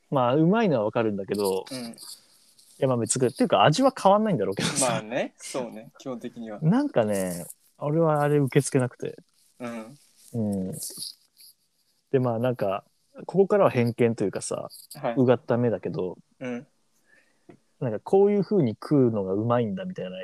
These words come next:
Speaker 1: 言うやからいるじゃん。
Speaker 2: うんうんうん。
Speaker 1: あいつらはもうほんとね、叩き潰したよ、俺は。
Speaker 2: あー、天-、
Speaker 1: <laughs>
Speaker 2: 天ぷらは塩だ的な人たち？
Speaker 1: いやいや、それはいいけど、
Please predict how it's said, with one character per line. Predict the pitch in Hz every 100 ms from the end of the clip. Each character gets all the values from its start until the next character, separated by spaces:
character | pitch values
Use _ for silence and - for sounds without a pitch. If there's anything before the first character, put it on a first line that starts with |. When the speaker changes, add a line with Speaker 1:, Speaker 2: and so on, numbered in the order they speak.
| -
Speaker 1:
言 | 117 113 110
う | - _
や | 120
か | 120
ら | 98
い | 92
る | 95
じ | -
ゃ |
ん。 |
Speaker 2:
う | 123
ん |
う |
ん | 113
う |
ん。 | _ _ _ _ _ _
Speaker 1:
あ | 165
い | 196
つ | - 220
ら | 156
は | 101
も | 104
う | 95
ほ | 107
ん |
と | - 101
ね、 | 95 95 - - _ _
叩 | - - 139
き | -
潰 | 127
し | 113
た | -
よ、 | 90
俺 | 92
は。 | - -
Speaker 2:
あ | 127 123
ー、 | 117 -
天-、 | 160 170 190
Speaker 1:
<laughs> | 175 -
Speaker 2:
天 | 175
ぷ | 170 180
ら | 170
は | 165 165
塩 | 160
だ | 151 156
的 | 151 151
な | 147
人 | - 131
た | 113
ち？ | 104 151 _ _ _ _ _ _ _ _ _ -
Speaker 1:
い |
や | 208 196
い |
や、 | 180 190 -
そ | - - 254
れ | 254
は | 370 285
い | 233
い | 180
け | 139
ど、 | 110 98